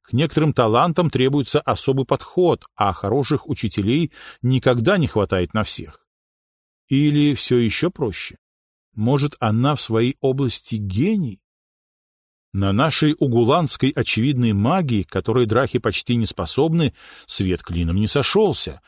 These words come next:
Вот о чем никогда не следует забывать.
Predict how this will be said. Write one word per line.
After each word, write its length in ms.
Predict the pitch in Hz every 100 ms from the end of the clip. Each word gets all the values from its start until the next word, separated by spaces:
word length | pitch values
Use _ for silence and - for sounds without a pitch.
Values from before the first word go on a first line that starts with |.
| - -
Вот 400 | 95 90 117 196
о 80 | 214
чем 300 | - 214 170
никогда 480 | 147 160 143 131 139
не 80 | 113
следует 440 | - 117 104 101
забывать. 600 | 92 98 98 76 - -